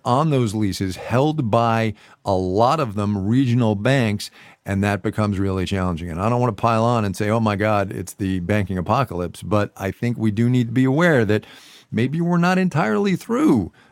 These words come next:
the banking situation that we're having now because of other events that are going to happen besides Silicon Valley Bank.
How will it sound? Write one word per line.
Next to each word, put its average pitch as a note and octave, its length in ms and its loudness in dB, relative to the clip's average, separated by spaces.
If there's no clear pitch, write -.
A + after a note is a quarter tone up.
the A2+ 80 -4
banking G2+ 360 0
situation F2 540 -6
that D2 100 -10
we're D#2+ 100 -12
having D#2 300 -6
now E2 240 -8
because A#2 480 0
of A#2 480 -4
other B2 240 0
events A2+ 280 0
that A2+ 120 -4
are A2 40 -2
going A2+ 220 -2
to G2+ 100 -2
happen G#2 380 -2
besides F#2 760 -4
Silicon F#2 420 -2
Valley G2+ 260 -2
Bank. - 480 -6